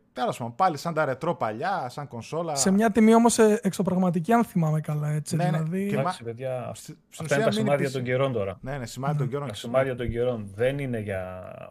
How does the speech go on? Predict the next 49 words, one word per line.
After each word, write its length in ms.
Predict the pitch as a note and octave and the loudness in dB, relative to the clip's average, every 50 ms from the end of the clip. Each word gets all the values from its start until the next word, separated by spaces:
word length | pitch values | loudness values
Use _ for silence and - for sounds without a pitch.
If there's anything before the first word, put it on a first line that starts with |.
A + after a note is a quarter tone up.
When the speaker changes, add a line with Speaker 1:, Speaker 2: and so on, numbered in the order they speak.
| - - - - - | -16 -20 -20 -18 -16
Speaker 3:
ούτε 200 | - A2+ B2 A#2+ | -14 -8 -8 -6
να 400 | A2+ A2 G#2 G#2 G2 G2 G2 - - - _ _ _ - - - _ _ _ _ _ _ _ | -6 -4 -6 -6 -6 -6 -8 -10 -12 -16 _ _ _ -20 -20 -20 _ _ _ _ _ _ _
κάνουμε 300 | - - A#2+ A#2 A2+ A2 | 0 0 2 2 2 -2
το 140 | G2+ A2+ G2 G2 | -4 -6 -6 -4
gaming 220 | G#2+ A2 G#2+ G#2+ | -2 -2 -2 -2
καλύτερο, 420 | G2+ G2+ F#2+ G2 A#2 C3 C#3 C#3 C3 | -4 -6 -6 -6 -6 -6 -6 -6 -6
ούτε 120 | B2 C3+ | -4 -4
να 100 | B2 A#2 | -4 -4
προσφέρουμε 480 | A#2 A#2 A2 - - A#2+ A2 G2+ F#2+ F#2 | -4 -6 -8 -4 -2 -2 -2 -4 -8 -10
τίποτα. 320 | - D#3 E3+ E3 C#3 C3 | -10 -6 -4 -4 -2 -2
Είναι 200 | B2+ C#3 C3+ C3+ | -2 -2 -4 -4
μπας 260 | A#2 G#2+ B2 C3 B2+ | -4 0 0 0 -2
και 80 | - B2 | -2 -10
τσιμπήσουμε 460 | A2 - A#2 A2 B2+ B2 - B2 A#2+ | -10 -10 -8 -8 -8 -8 -8 -10 -8
κανένα 400 | A2+ A2 A2 A2 G#2+ G#2+ G#2+ G2+ | -8 -6 -4 -4 -2 -2 -4 -4
ψηλό 300 | G2+ - - A2 A2+ A#2+ | -6 -8 -8 -4 -2 -2
και 120 | A2+ A2 A#2 | -2 -2 -4
από 140 | G#2 - | -6 -6
εκεί, 160 | G#2 G2+ - C3+ | -10 -8 -8 -8
γιατί 420 | A#2+ B2 A#2 A2 - A2+ A2 A2+ | -6 -6 -8 -8 -8 -6 -6 -4
είναι 160 | A2+ A#2 A2+ | -4 -4 -6
πλέον 200 | A2 - A2+ A2+ | -6 -4 -4 -4
της 100 | A2 - | -4 -4
μόδας 360 | - G#2+ G#2 F#2+ F#2 E2+ - - | -6 -6 -6 -6 -8 -10 -14 -14
αυτό. 400 | - F#2 - - - F#2+ F#2 - _ - | -16 -14 -12 -10 -10 -10 -10 -14 _ -12
Speaker 1:
Ναι, 140 | - E3 G#3 | -10 -8 -8
μα 100 | G#3 G3 | -6 -4
Speaker 3:
Εγώ 120 | F#3+ A2 A2+ | -2 0 2
Speaker 1:
είναι 120 | A2+ C#3 C#3 | 2 2 2
Speaker 3:
τέτοιες 240 | D3+ D3+ D3+ C#3+ | 0 -2 -2 -4
κινήσεις 420 | - - B2 C3 D3 C#3+ - D#3+ C#3 | -6 -4 -2 -2 -2 -2 -2 -2 -2
γενικά, 760 | A#2+ C#3 C3 B2+ A#2+ A#2 C#3+ D3 D3+ D3 D3 C#3 C#3 C3+ C3 C3 | -2 -2 -2 -2 0 0 2 2 2 2 2 2 2 0 0 -2
ε, 120 | C3 C3 | -2 -4
μακριά 460 | A#2+ C3 B2+ B2 C3+ C#3 C#3 B2+ A2+ | -4 -4 -6 -4 -2 0 2 2 2
από 160 | G2 G2 - B2 | 0 -2 -2 -2
όλους 240 | A#2+ A2 _ - | -4 -4 _ -12
όμως. 280 | - E2 - G#2 _ _ _ _ _ _ _ _ | -14 -14 -14 -14 _ _ _ _ _ _ _ _
Speaker 1:
Τα 100 | - D3 | -2 -2
Speaker 3:
Όλους, 180 | C3+ C3 D3 F3 F#3 | -2 0 0 0 0
Speaker 1:
mini, 200 | G3+ G3+ G#3+ A3+ A#3+ | 2 2 2 0 0
Speaker 3:
δεν, 160 | - A2+ A2+ | -2 -6 -6
δεν 100 | A#2+ B2 | -6 -6
θέλω. 360 | - C3+ A#2 G#2 F#2+ F#2+ - _ _ _ - | -4 -4 -4 -4 -6 -10 -12 _ _ _ -8
Speaker 1:
γενικότερα 520 | A#2+ C3 C#3 C3+ C#3 E3+ F3 E3+ E3+ D#3+ | -2 -2 0 0 0 0 0 0 0 0
που 60 | D#3 | 0
έχουν 140 | E3+ D#3 E3 | 0 0 2
Speaker 3:
Ούτε 100 | E3 D3 | 2 2
Speaker 1:
βγει, 160 | D3 D3 E3+ | 2 0 0
Speaker 3:
αυτά. 180 | F3 G3 G#3 | -2 -2 -4